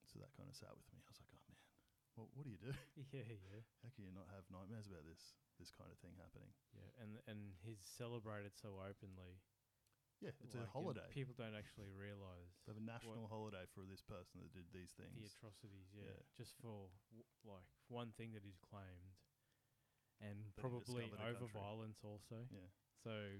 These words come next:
Speaker 2: uh, the people that said that he didn't discover <laughs>
Speaker 1: Yeah.
Speaker 2: America,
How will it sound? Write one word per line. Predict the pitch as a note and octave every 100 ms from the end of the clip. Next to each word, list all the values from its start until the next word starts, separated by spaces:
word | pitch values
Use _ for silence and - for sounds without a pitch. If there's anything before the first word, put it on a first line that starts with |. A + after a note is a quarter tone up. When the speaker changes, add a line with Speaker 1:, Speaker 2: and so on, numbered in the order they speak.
| G2 B2
Speaker 2:
uh, | C3+
the | C3 A#2+
people | B2 A#2 A#2+ G#2+
that | G2+ G#2+
said | - A2
that | G#2+
he | G#2 F#2 F#2 -
didn't | B2 C3 A2
discover | - A#2 F#2+ G2 F#2+ - - - - - - - - - - -
<laughs> | A2+ - - A#2+
Speaker 1:
Yeah. |
Speaker 2:
America, | A2 G#2+ A#2 - C3+